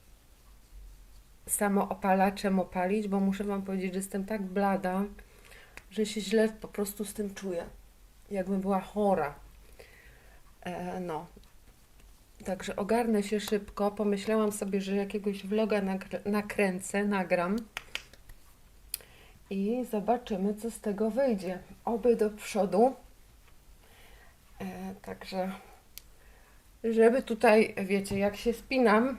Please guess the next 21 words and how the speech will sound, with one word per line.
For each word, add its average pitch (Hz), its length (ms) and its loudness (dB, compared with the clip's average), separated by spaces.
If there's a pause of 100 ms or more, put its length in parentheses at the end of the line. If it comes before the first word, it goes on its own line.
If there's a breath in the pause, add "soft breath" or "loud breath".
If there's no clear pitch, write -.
(120)
z 196 140 0
nagrywaniem, 220 760 6
w - 20 -2
sensie 220 300 2
z 196 60 -2
makijażem, 226 640 4
jak 196 160 -2
chcę - 160 -6
szybko 247 400 0
zrobić 220 380 4
makijaż, 233 560 0
to 226 220 0 (920 loud breath)
rozłączam 208 640 4
wszystko, 262 720 4
nie 226 180 6
oglądam 226 680 6
nic, 254 400 0
szybko 226 320 -4
się 208 120 -4
po 196 120 -8
prostu 208 560 0